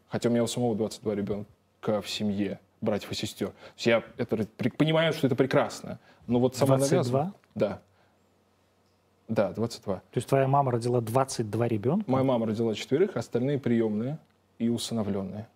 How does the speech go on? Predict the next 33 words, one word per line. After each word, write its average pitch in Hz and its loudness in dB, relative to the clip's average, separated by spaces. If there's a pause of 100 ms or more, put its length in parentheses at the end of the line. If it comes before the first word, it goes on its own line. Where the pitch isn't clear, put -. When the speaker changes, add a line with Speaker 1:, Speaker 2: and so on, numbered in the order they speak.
(280)
Speaker 2:
А, 120 2
у 98 -4
вас 107 0
по-, 127 0
приемная, 107 0
Speaker 1:
Да, - -10 (100)
да, 107 -4
Speaker 2:
приемная 98 2
Speaker 1:
да, 98 -2
да, 95 -4
да. 104 -4
Speaker 2:
семья. 95 -6 (180)
Мгм. 107 -8
Speaker 1:
Да. 104 -4 (800)
Вот. 165 0
Speaker 2:
И 180 2
это 143 6
хорошо? 190 0 (640)
Сколько - 0
тебе 143 4
было 120 2
лет, 113 0
когда 110 -2
появился 107 -2
первый 104 -2
приемный 104 -4
Speaker 1:
В - -6
Speaker 2:
ребенок? 104 -6
Speaker 1:
классе 135 2
в - -14
шестом, 123 -6
в - -14
седьмом. 107 -6